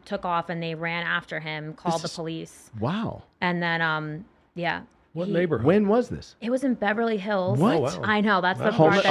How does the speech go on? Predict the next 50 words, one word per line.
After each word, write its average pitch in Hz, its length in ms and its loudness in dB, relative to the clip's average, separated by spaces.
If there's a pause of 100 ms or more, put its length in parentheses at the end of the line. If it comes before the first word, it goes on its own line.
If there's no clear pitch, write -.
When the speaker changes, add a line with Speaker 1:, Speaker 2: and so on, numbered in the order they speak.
Speaker 2:
a 165 40 6
homeless 190 240 6
Speaker 3:
Shootings - 20 -4
Speaker 2:
guy? 240 280 4
Speaker 3:
there? 160 160 -6
Speaker 1:
In, 202 200 0
I 175 100 0
Speaker 3:
Shootings 180 80 0
Speaker 1:
know. 175 180 4
Speaker 3:
there 160 140 -2
now? 175 400 -8
It's, - 320 -18 (240)
it's 202 80 -6
Speaker 1:
Um, 160 320 -2
Speaker 3:
bad. 175 60 -12
Speaker 1:
yeah, 196 80 -6
normally 208 240 -2
they 208 40 -2
don't, 208 160 -4
they 202 100 -4
don't 196 140 -6
let 202 140 -8
them 160 260 -8
in 151 140 -10
there, 156 240 -10
but - 100 2
Speaker 2:
What, 180 100 6
Speaker 1:
they 170 60 0
Speaker 2:
what 180 120 2
Speaker 1:
did. 160 80 -6
Speaker 2:
street? 156 260 0 (160)
Speaker 3:
I - 80 -4
don't 240 100 -2
wear 208 140 0
my 196 140 2
watches 170 640 -6 (200)
in, 131 80 -8
in 113 60 -4
Speaker 1:
Um, 247 460 0
Speaker 3:
Beverly 113 300 -2
Hills 107 300 -6
now. 95 200 -16 (280)
Speaker 2:
Yeah, 110 260 0
it's 87 120 -12
crazy, 196 460 0
right? 139 240 0 (200)
Speaker 3:
You 202 120 -8
can't. - 420 -12 (140)
You 117 80 -18
get 120 80 -6